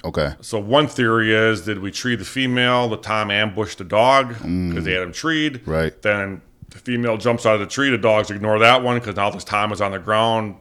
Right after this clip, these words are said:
Speaker 2: you know, mauling the dog, and other dogs are fighting it. That, that would explain a lot of scratches and torn ears that we saw.
Speaker 1: Right.
Speaker 2: But in, you know, the ground was so tore up, something happened there.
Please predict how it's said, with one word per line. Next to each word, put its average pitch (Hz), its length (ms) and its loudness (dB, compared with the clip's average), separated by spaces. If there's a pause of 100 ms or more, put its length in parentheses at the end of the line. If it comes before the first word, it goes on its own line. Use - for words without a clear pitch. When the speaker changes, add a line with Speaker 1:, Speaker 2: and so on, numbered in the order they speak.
Speaker 2:
you 113 60 -12
know, 98 80 -10
mauling 104 380 2
the 92 100 -6
dog, 123 420 4
and 95 100 -10
other 98 140 -2
dogs 92 320 -4
are 85 60 -12
fighting 135 320 2
it. 113 60 -6
That, 113 220 -2
that 110 120 0
would 107 100 -2
explain 107 320 -4
a - 20 -2
lot 98 200 0
of 92 80 -6
scratches 104 480 -2
and 92 100 -10
torn 101 260 -6
ears 113 280 -2
that 143 160 0
we 147 80 -4
saw. 160 400 0
Speaker 1:
Right. 82 280 4 (240)
Speaker 2:
But 98 280 -4 (100)
in, 110 160 -8
you 165 160 -12
know, 110 120 -2
the 104 140 -4
ground 120 520 6
was 101 120 -4
so 113 220 0
tore 110 320 2
up, 107 240 4
something 120 440 2
happened 92 440 -4
there. 78 280 -14